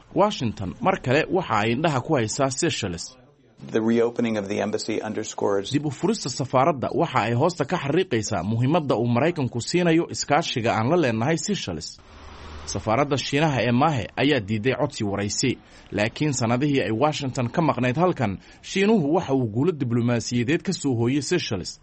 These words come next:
Speaker 1: Dhakhaatiir ayuu u diray isagoo si bilaash ahna ku dhisay cisbitaallo, guryo la awoodi karo, xarumaha baarlamaanka iyo maxkamadaha.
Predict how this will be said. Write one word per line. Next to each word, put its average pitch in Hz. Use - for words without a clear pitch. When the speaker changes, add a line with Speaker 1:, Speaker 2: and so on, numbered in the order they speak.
Speaker 1:
Dhakhaatiir 113
ayuu 120
u 175
diray 147
isagoo 139
si -
bilaash 147
ahna 135
ku 208
dhisay 110
cisbitaallo, 131
guryo 117
la 147
awoodi 139
karo, 151
xarumaha 139
baarlamaanka 139
iyo 131
maxkamadaha. 110